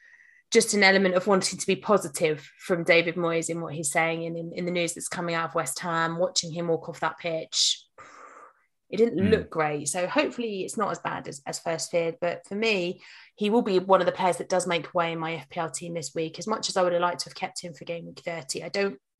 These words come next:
Speaker 1: I'm not sure we'll be certain that he'll be fit and available for thirty.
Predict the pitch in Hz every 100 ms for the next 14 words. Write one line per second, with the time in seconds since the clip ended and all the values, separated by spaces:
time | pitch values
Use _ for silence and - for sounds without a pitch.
0 | _ 202 233 - 240 202 180 180 - 175
1 | 185 - 147 143 156 165 135 185 - 160
2 | 160 165 165 160 170 - 170 147 - -
3 | 147